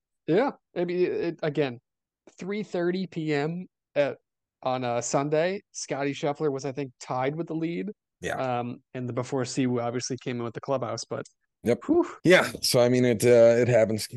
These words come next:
Speaker 2: Can't win 'em all. But are we going to the, uh, the R B C?
Speaker 1: Let's do it at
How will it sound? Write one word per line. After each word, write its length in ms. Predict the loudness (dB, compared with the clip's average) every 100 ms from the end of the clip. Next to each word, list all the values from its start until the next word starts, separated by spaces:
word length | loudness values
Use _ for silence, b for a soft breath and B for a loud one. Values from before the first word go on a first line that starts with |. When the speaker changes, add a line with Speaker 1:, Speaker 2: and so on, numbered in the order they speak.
| -8 0
Speaker 2:
Can't 160 | 2
win 100 | 4
'em 80 | 4
all. 180 | 4 4
But 200 | 2 0 -2
are 160 | 2 2
we 100 | 2
going 240 | 2 2
to 140 | 0 -6
the, 280 | -6 -2 0
uh, 220 | 2 0
the 140 | -2
R 120 | -2
B 120 | -2 -6
C? 240 | -8 -4
Speaker 1:
Let's 300 | 4 4 4
do 220 | 4 4
it 60 |
at 100 | 4